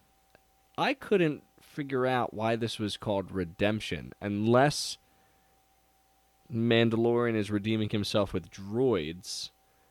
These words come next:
I couldn't tell you where the connection with redemption would be. And, no, like, I got nothing.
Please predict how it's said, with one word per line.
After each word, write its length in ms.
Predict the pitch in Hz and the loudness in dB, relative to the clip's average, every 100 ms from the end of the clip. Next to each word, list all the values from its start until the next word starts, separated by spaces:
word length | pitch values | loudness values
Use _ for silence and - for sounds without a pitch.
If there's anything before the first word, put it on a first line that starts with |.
| _ _ _ _ _ | _ _ _ _ _
I 320 | 156 185 233 - _ | -4 -2 -2 -6 _
couldn't 460 | - - 180 170 156 | -8 -2 0 -2 -4
tell 300 | - 160 196 | -6 -2 2
you 200 | 143 113 | 4 4
where 440 | 107 110 131 135 | 0 0 2 4
the 120 | 127 | 2
connection 640 | 120 127 113 117 - 123 110 | -2 -4 -4 -4 -6 -8 -6
with 220 | 104 92 | -8 -6
redemption 800 | 95 85 90 110 123 - 87 82 | -8 -6 -6 -6 -6 -6 -6 -8
would 240 | 80 80 | -10 -6
be. 300 | 80 64 58 | -6 -6 -6
And, 240 | 98 104 101 87 82 78 - - _ _ - - - - _ _ _ _ _ _ _ - | -4 -4 -4 -10 -20 -16 -14 -16 _ _ -20 -20 -20 -20 _ _ _ _ _ _ _ 4
no, 320 | 139 160 156 | 10 12 12
like, 320 | 107 127 117 | 10 6 4
I 80 | 113 | 2
got 240 | 113 123 98 | 4 2 2
nothing. 840 | 120 123 131 120 - 92 67 | 2 4 4 2 -2 -8 -10